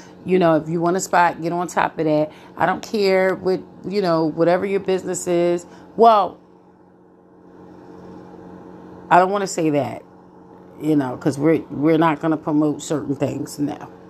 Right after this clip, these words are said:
no. <laughs> But, um, like I said, this is a refocus event. Even if you wanna talk about financial, whatever, that's good to tell people how to do their finances and things.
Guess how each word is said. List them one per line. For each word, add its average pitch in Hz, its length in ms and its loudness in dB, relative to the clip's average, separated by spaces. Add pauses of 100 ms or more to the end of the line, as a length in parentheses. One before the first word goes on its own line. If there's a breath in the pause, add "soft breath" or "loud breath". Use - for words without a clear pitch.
no. - 320 -4 (480 loud breath)
<laughs> 160 280 -6 (100)
But, 226 500 2 (420 loud breath)
um, 180 600 2 (440)
like 175 200 0
I 202 60 0
said, 170 320 0
this 180 180 -2
is 190 120 -6
a 180 80 2
refocus 185 640 -4
event. 180 380 -2
Even 214 340 0
if 208 220 0
you 196 60 -6
wanna 180 180 -2
talk 156 200 -2
about 147 260 0
financial, 196 880 0
whatever, 175 720 0 (320 loud breath)
that's 160 300 0
good 208 540 2
to 151 60 -12
tell 165 220 -4
people 160 320 -6
how 160 160 -4
to 160 80 -6
do 156 160 -4
their 147 140 0
finances 190 800 0
and 156 160 0
things. 175 460 -2